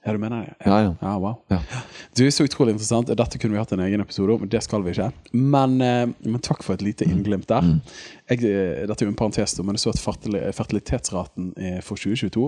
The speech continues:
Speaker 1: var det laveste noen gang i Norges historie,
Speaker 2: Ja.
Speaker 1: på en førtién.
Speaker 2: Ja.
Speaker 1: Det er jo en tragedie.
Speaker 2: Ja.
Speaker 1: Så dette, der mener jeg jo at vi kristne bør steppe opp gamet.
Speaker 2: Yes.
Speaker 1: Ja, og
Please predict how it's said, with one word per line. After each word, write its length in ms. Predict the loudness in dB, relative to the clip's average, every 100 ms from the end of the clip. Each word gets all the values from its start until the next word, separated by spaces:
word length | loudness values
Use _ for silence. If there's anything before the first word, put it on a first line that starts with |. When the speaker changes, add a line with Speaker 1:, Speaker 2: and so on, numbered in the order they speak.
| -2
Speaker 1:
var 100 | -2
det 120 | 0
laveste 340 | 0 -2 -4
noen 240 | -6 -4 -4
gang 200 | -4 -6
i 80 | -6
Norges 320 | -4 -4 -6
historie, 340 | -2 -2 -2 -2
Speaker 2:
Ja. 120 | -2 -4 -6
Speaker 1:
på 80 | -6
en 160 | -4 -6
førtién. 560 | -8 -12 -10 -8 -8 -8 -6
Speaker 2:
Ja. 100 | -6 _ _ _
Speaker 1:
Det 180 | -2 0
er 20 |
jo 80 | 2
en 60 | -2
tragedie. 580 | -4 -6 -2 -4 -4 -6
Speaker 2:
Ja. 100 | -6 -6 _ _ _ _ -20 _
Speaker 1:
Så 140 | -8 -4
dette, 240 | -2 0 0 0 -2 -4 -6
der 280 | -6 -2 0
mener 220 | -2 -4 -4
jeg 20 |
jo 80 | -4
at 80 |
vi 80 | -4
kristne 320 | -6 -6 -6
bør 120 | -6 -6
steppe 220 | -8 -10
opp 120 | -8
gamet. 220 | -8 -8 -2
Speaker 2:
Yes. 440 | -2 -2 -6 -8 -8
Speaker 1:
Ja, 60 | -10
og 280 | -10 -8